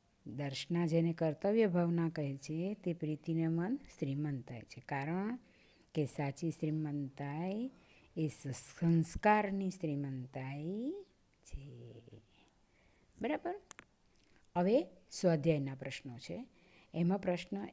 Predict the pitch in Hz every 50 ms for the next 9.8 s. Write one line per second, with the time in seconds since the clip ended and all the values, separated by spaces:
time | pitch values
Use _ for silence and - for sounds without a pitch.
0 | - 165 170 190 190 190 170 160 156 147 - 170 160 165 156 - 160 143 - -
1 | - 160 165 175 196 240 269 294 - _ - 190 190 - - - 247 226 175 156
2 | 147 135 - - 147 147 151 - _ _ _ - - - - _ - 185 190 196
3 | 226 240 233 - - 175 170 170 170 - _ _ _ _ _ _ _ _ _ -
4 | 247 247 214 185 185 185 - - - _ _ _ _ _ _ _ - _ _ _
5 | _ _ _ _ _ _ _ _ _ _ _ _ _ 165 147 135 139 202 214 -
6 | - - - 269 269 269 - - - 240 262 285 302 - - - - - - -
7 | - - - - - _ _ _ _ _ - - - _ _ - _ _ _ -
8 | _ _ _ _ _ - - - - - - - _ _ _ - - 180 185 185
9 | 190 220 240 233 - - 170 160 160 202 214 196 - - 139 127